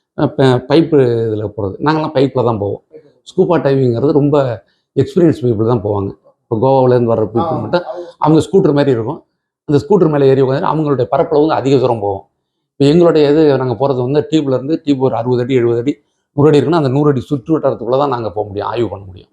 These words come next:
Speaker 2: நீங்க அந்த கடல் கீழே போய் அந்த, அந்த
Speaker 1: ஆ.
Speaker 2: மணத்தை தட்டி போவீங்களா?
Speaker 1: அந்த மணல் வரைக்கும் போவோம்.
Speaker 2: போயிடுவீங்க?
Speaker 1: போயிடும், போயிடும்.
Speaker 2: போயிடுவீங்க? உள்ள நடந்து நீங்க பாப்பீங்களா?
Speaker 1: ஆமா, அப்படியே கண், இது ஃபுல்லா இது பண்ணிடுவாங்க, மூக்கெல்லாம் இது பண்ணிடுவாங்க, கண்ணு கண்ணாடி கொடுத்துருவாங்க. நாங்க வாயில வந்து அந்த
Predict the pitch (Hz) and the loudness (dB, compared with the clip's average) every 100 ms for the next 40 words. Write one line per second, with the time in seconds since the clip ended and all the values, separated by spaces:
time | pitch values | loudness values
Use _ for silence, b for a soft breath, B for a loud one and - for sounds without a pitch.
0 | 196 202 208 190 247 254 _ 226 - 185 | -18 -18 -16 -14 -14 -16 _ -4 -2 -2
1 | - - 165 160 311 285 131 131 - _ | -2 -2 -2 -4 -6 -4 0 -2 -4 _
2 | _ - 214 214 - 180 202 180 175 139 | _ -12 -10 -8 -10 -10 -4 -2 -2 -4
3 | - 143 165 196 180 180 120 98 - _ | 0 2 4 4 2 0 -2 -6 -10 _
4 | - 247 208 147 160 185 170 120 226 95 | -6 -4 -4 -2 2 4 4 2 0 -2
5 | 208 233 190 165 175 214 185 202 220 - | -8 -8 -8 -6 -6 -6 -8 -10 -10 -6
6 | - 180 151 143 156 185 104 143 170 160 | -6 -6 -8 -2 2 2 2 2 2 2
7 | 135 - 131 127 139 160 143 123 120 120 | -2 0 0 0 0 2 2 0 -2 -4
8 | 117 123 - 127 123 110 110 98 95 110 | -4 -6 -6 -6 -6 -6 -8 -8 -8 -10
9 | - _ _ _ - 143 139 113 117 107 | -14 _ _ _ 0 0 2 -2 -2 -4
10 | 101 98 92 107 139 _ _ _ _ 135 | -4 -6 -6 -6 -10 _ _ _ _ 2
11 | 120 123 147 143 123 131 151 123 117 104 | 2 2 2 2 0 -2 -2 -2 -2 -2
12 | 101 | -4